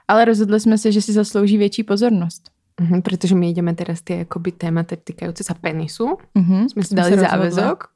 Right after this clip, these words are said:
Speaker 1: Takový
Speaker 2: Mhm.
Speaker 1: falocentrismus náš.
Speaker 2: Mhm, protože ho bolo vraj málo.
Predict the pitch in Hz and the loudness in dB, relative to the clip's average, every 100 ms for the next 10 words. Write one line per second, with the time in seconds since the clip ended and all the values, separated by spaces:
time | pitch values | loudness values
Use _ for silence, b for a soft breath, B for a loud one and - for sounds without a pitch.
0 | _ _ 214 190 185 196 185 196 180 - | _ _ -2 0 2 2 0 0 -2 0
1 | 180 185 233 - 208 247 - - 208 202 | 0 2 0 -2 -2 -2 -4 -2 0 0
2 | B 190 202 330 - 180 180 190 180 185 | B 0 2 0 -4 -2 0 2 2 0
3 | 180 180 185 175 170 180 294 | 2 2 4 4 2 -2 -2